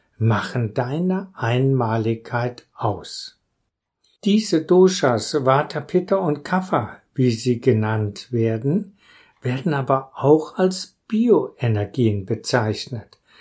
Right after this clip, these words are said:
Das sind Prinzipien, welche das ganze Universum aufbauen, und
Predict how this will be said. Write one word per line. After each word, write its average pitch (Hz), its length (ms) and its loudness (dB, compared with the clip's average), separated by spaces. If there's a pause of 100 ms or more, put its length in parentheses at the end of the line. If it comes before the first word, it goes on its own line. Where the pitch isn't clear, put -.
(240)
Das 147 220 -4
sind 196 240 0
Prinzipien, 127 1160 0 (360)
welche 117 320 0
das - 460 -6
ganze 190 520 0
Universum 120 840 0
aufbauen, 135 1040 -2 (440)
und 127 320 2